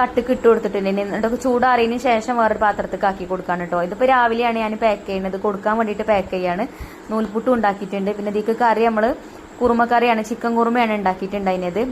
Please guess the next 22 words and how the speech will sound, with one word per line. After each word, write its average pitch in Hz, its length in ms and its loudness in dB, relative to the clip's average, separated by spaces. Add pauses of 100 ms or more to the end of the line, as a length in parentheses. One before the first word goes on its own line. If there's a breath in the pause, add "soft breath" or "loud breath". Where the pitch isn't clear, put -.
(140)
അപ്പൊ 220 140 -4
ഇതിന്റെ 220 240 0
റെസിപ്പി 233 380 -2 (320)
ഞാനിനി 214 300 0 (120)
അടുത്ത 202 320 -2
വീഡിയോയിൽ 208 300 2
ഷോർട്സ് 208 320 0
ആയിട്ട് 196 220 0
ഇടാം. 190 200 2 (480)
പിന്നെ 262 180 4
ഇത് 254 140 4
മാത്രല്ല 247 400 2 (100)
ട്ടോ, 190 100 4 (240)
ഇതിന്റെ 196 300 -2
കൂടെ, 233 220 4 (240)
ഏ, 190 40 -4 (220)
ബീഫ് 196 220 0
ഫ്രൈ 214 140 4 (100)
ഉണ്ടായിനും, 208 340 2
അതേപോലെ 196 340 0
ചിക്കൻ 202 280 -4
ഫ്രൈ 196 120 2